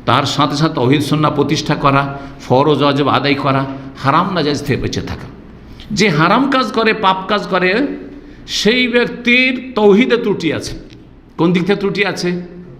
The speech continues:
আমি এই তৌহিদের আলোচনাগুলিতে এগুলো যখন বিস্তারিত আলোচনা করে করেছি, যে মানুষের সামনে একটা পাপ করে না,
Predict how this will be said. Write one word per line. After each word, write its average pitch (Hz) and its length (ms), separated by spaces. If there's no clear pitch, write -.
আমি 147 220
এই 151 40
তৌহিদের 151 420
আলোচনাগুলিতে 156 640
এগুলো 147 180
যখন 139 180
বিস্তারিত 175 380
আলোচনা 156 300
করে 139 180
করেছি, 107 420
যে 180 120
মানুষের 202 760
সামনে 220 560
একটা 190 260
পাপ 160 340
করে 120 180
না, 82 120